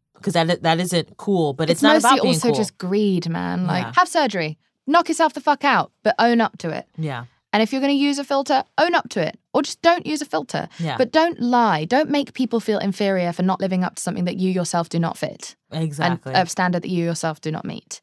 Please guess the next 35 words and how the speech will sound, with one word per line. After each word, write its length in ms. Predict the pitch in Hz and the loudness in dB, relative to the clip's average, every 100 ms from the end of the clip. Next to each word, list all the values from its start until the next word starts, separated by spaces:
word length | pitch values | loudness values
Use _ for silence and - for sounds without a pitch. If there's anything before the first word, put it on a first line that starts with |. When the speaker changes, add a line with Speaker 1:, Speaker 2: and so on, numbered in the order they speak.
| - - | -20 -10
Speaker 1:
Uh, 120 | 160 | -2
Speaker 2:
I 60 | 196 | 0
think 180 | 220 | 2
that 140 | 151 190 | 2 0
Speaker 1:
yeah. 80 | 175 | 0
Speaker 2:
is 100 | - | -4
gross. 540 | - 175 175 160 - | -4 0 0 0 0
I 80 | 190 | 0
don't 140 | 208 | 2
use 120 | 208 190 | 0 0
filters 340 | 196 185 180 | -2 -4 -6
on 80 | 180 | -4
anything. 440 | 202 220 - 220 | 2 2 2 0
I 100 | 220 | 0
don't 100 | 175 | 0
have 120 | 175 - | -2 -2
any 240 | 202 208 | 2 2
airbrushing 520 | 196 190 185 185 185 175 | 2 0 0 -2 -2 -2
on 100 | 170 | 0
anything 480 | 185 220 196 202 190 | 2 4 2 0 -4
that 100 | 185 | -4
I 100 | 175 | -4
do 240 | 180 170 - | -4 -4 0
ever. 400 | 185 180 180 180 - - - - | 0 2 2 0 -6 -20 -20 -8
And 320 | - 175 175 170 | -2 -2 -2 -2
I'm 240 | 175 175 170 | -2 -2 0
very, 260 | 180 180 | 0 2
very 300 | 175 175 175 | 0 -2 -2
transparent 680 | 170 - 180 - 175 175 170 | -4 -6 -6 -2 0 0 -2
about 200 | 175 170 - | -4 -4 -4
everything 380 | 165 165 170 170 | -2 -4 -2 -4
that 140 | 156 | -2
I 100 | 170 | -4
Speaker 1:
Mm-hmm. 120 | 151 | -2
Speaker 2:
do. 220 | 165 160 | -2 -2